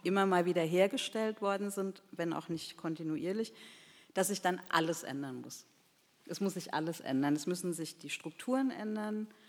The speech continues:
es muss sich der Kanon ändern, das Personal, die Methoden und die Haltung. Und, ähm, es gibt ja, je nachdem, mit welcher Brille man schaut oder aus welcher institutionellen oder auch Organisations- oder individuellen Perspektive man schaut,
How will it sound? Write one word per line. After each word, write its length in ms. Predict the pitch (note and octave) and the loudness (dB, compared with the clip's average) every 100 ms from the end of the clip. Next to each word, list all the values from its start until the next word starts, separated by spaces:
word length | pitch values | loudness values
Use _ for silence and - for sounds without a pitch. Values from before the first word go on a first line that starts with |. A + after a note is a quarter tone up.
| - - - _ | -20 -20 -20 _
es 140 | D3+ | -4
muss 160 | F3 D#3+ | -2 -2
sich 100 | D#3+ | -4
der 120 | D3+ | -6
Kanon 480 | - G3 G#3 G#3 G#3 | 0 6 6 6 2
ändern, 680 | E3 F#3 F#3 F#3 F3+ F#3 F3+ - _ _ _ _ _ _ | 0 0 0 0 0 -4 -6 -18 _ _ _ _ _ _
das 160 | D#3+ | -10
Personal, 840 | - E3 D#3+ D#3+ F3 G#3 G#3 G#3+ G#3 - - - | -4 -2 0 2 4 4 4 2 -4 -12 -20 -20
die 140 | E3+ D#3+ | -4 -2
Methoden 760 | D#3+ - G#3+ G#3+ G3+ G3 G3 - - | -2 -2 0 2 2 -4 -6 -10 -6
und 180 | E3 | -6
die 140 | E3 D#3+ | -4 -4
Haltung. 540 | D3 D3+ D3+ C#3+ D3 - - - - - - - _ | -4 -4 -6 -8 -8 -12 -20 -20 -20 -20 -20 -20 _
Und, 440 | F3 F3 E3+ E3+ E3 | 2 4 4 0 0
ähm, 580 | E3 E3 E3 E3 E3 - - _ _ - - | 0 2 0 -2 -6 -10 -20 _ _ -14 -6
es 120 | - | -2
gibt 240 | G#3 G#3 | -2 0
ja, 80 | G3 | 2
je 100 | F#3 | 4
nachdem, 440 | G3+ G#3+ - G3 G3 | 4 2 2 0 0
mit 160 | F3+ | 0
welcher 280 | F3 F#3 F#3+ | 0 0 0
Brille 320 | F#3 F3+ G3+ | -2 -2 0
man 220 | F#3+ F3+ E3 | 0 0 0
schaut 260 | - G#3 | 0 0
oder 240 | F3+ E3+ B2 | 0 0 0
aus 160 | E3 | 0
welcher 260 | F3+ F3+ F3+ | 0 0 0
institutionellen 840 | D#3 - E3 D#3+ E3 E3+ F3+ F#3+ | -4 -6 -10 -8 -4 0 0 0
oder 360 | F#3+ D#3+ D#3+ - | -2 0 0 0
auch 260 | D3+ - - | -2 -4 -6
Organisations- 1040 | D#3+ D#3+ D#3 D3+ D#3 - F#3 F#3 F#3 F3+ | -2 0 0 -2 -6 -4 -2 0 0 -2
oder 220 | D3+ D3+ | -6 -4
individuellen 580 | D3 D#3 D#3 D#3 D#3+ D#3+ | -2 -2 -2 -2 0 0
Perspektive 600 | - D#3 - D#3 - G#3+ | -2 -6 -6 -8 -4 -2
man 220 | G#3 F#3 | 0 0
schaut, 460 | F3+ F#3+ E3+ F3 - | -2 2 2 2 -2